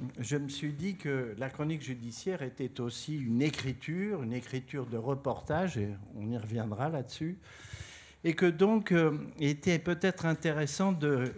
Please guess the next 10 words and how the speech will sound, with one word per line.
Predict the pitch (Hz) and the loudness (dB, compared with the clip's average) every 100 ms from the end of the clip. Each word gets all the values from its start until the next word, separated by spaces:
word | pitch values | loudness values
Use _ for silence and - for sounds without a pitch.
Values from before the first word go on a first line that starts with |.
| 139 | -4
réentendre | 110 190 180 160 165 165 151 131 123 | 0 2 0 -2 -2 0 0 -2 -2
un | 139 | -4
conseil | 139 165 156 - 147 139 | -2 -4 -2 -2 -2 -2
qu'Albert | - 156 151 151 143 | -4 -4 -2 -4 -2
Londres | 151 147 127 110 123 | -4 -4 -4 -4 -4
donne | 123 135 123 110 101 - | 0 0 0 -2 -6 -8
à | 117 | -8
sa | - 120 | -4 -6
fille, | - 180 185 | -6 -8 -8
Florise, | - 120 123 127 180 202 147 101 | -6 -4 -2 -2 -2 -2 -4 -6